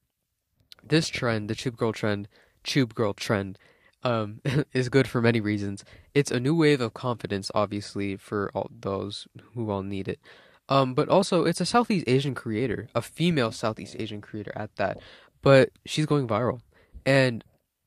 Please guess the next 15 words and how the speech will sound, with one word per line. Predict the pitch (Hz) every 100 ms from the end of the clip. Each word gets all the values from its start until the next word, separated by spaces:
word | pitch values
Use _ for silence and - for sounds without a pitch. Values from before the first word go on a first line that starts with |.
| _ _ _ _ _ _ _ _ _ -
to | 139
put | 185
it | 185
simply, | 135 165
like, | 139 123 -
a |
person | 120 - 139 - 170 110
of | -
color | - 113 104
made | 104 104
it | 101
through | 104
the | -
algorithm. | 104 98 95 - -
And | 135